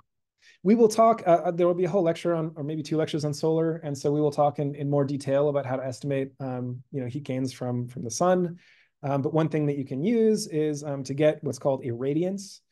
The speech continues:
data. This is basically a measurement of how sunny it is outside. And that comes in, uh, units of basically power divided by surface area. So you can take that data,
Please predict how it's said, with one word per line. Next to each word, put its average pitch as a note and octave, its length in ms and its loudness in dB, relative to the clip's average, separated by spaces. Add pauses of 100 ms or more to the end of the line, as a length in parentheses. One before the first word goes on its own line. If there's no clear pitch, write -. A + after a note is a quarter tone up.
(400)
data. A3+ 360 0
This D#3+ 200 -4
is C#3+ 100 -4
basically D3+ 460 2
a C3+ 40 0
measurement C3+ 460 -2
of B2+ 100 -8
how C3+ 120 -6
sunny C3+ 320 -4
it D#3 80 0
is D#3+ 260 -4
outside. F#3 580 -4 (380)
And C#3 180 0
that D#3 200 2
comes D3+ 340 0
in, C#3+ 380 -2
uh, B2+ 600 -6 (240)
units D3 380 0
of B2+ 180 -2
basically C3 320 -6
power C3 420 -2
divided B2+ 340 -4
by A#2 180 -4
surface B2 380 -8
area. F3+ 320 0 (1080)
So - 180 -2
you F3+ 80 2
can F#3 120 2
take F#3 220 2
that E3 220 6
data, C#3+ 340 0